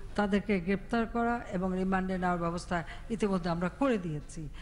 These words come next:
কাজে আপনাদের যে দাবি ছিল, সেটা কিন্তু আমরা ইতিমধ্যে বাস্তবায়ন শুরু করে দিয়েছি। নবী করিম সাল্লাল্লাহু আলাইহি সাল্লাম সম্পর্কে কে কটূক্তি করবে,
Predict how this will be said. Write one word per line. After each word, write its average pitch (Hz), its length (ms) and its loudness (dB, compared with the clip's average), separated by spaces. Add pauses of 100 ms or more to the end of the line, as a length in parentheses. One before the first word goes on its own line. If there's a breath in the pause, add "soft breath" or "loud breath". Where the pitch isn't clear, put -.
(120 loud breath)
কাজে 214 200 2
আপনাদের 240 420 0
যে 247 120 0
দাবি 226 400 0
ছিল, 247 300 2 (340 loud breath)
সেটা 233 260 0
কিন্তু 233 200 -2
আমরা 220 220 2
ইতিমধ্যে 233 400 2
বাস্তবায়ন 208 520 2 (240 loud breath)
শুরু 285 280 4
করে 196 240 2
দিয়েছি। 151 440 -4
নবী 202 420 0
করিম 294 160 2
সাল্লাল্লাহু 294 320 2
আলাইহি 294 200 2
সাল্লাম 277 220 4
সম্পর্কে 247 400 2
কে 247 260 2
কটূক্তি 247 400 0
করবে, 214 320 2